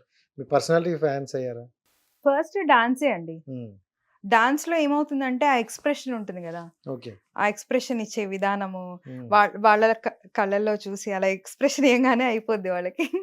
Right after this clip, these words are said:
Speaker 1: ఓకే.
Speaker 2: So మెయిన్ డాన్స్. చిన్న పిల్ల అప్పుడు పర్సనాలిటీ ఏముంటుంది, ఇప్పుడు కదా వచ్చిందండి.
Speaker 1: అంటే ఎక్కువగా టెన్త్ క్లాస్ ఆ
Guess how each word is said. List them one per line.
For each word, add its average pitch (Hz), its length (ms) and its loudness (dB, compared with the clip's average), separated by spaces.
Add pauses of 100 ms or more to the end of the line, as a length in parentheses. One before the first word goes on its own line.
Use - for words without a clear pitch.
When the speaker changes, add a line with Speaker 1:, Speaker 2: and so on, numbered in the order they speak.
(140)
Speaker 1:
ఓకే. 110 320 -16 (640)
Speaker 2:
So 208 380 -10 (220)
మెయిన్ 233 260 -4
డాన్స్. 226 460 0 (560)
చిన్న 285 220 2
పిల్ల 330 260 0
అప్పుడు 311 300 0
పర్సనాలిటీ 269 580 0
ఏముంటుంది, 220 680 -4
ఇప్పుడు 185 320 -6
కదా 208 280 2
వచ్చిందండి. 185 560 -10
Speaker 1:
అంటే 123 160 -14
ఎక్కువగా 139 340 -6
టెన్త్ 127 360 -10
క్లాస్ 135 320 -8
ఆ 117 300 -12